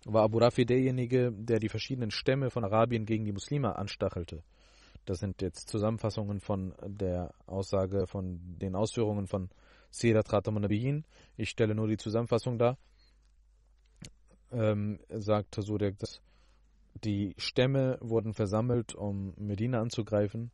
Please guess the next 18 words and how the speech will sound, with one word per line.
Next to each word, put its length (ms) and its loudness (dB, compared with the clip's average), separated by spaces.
Und 380 0
es 120 -6
gab 200 6
keine 560 2
Regierung 720 4
in 140 -2
Arabien, 640 0
durch 320 -2
die 140 0
man 220 2
hätte 280 2
diese 460 4
Angriffe 520 0
und 180 0
diese 220 -2
Planungen 340 2
stoppen 380 -2
können. 420 -2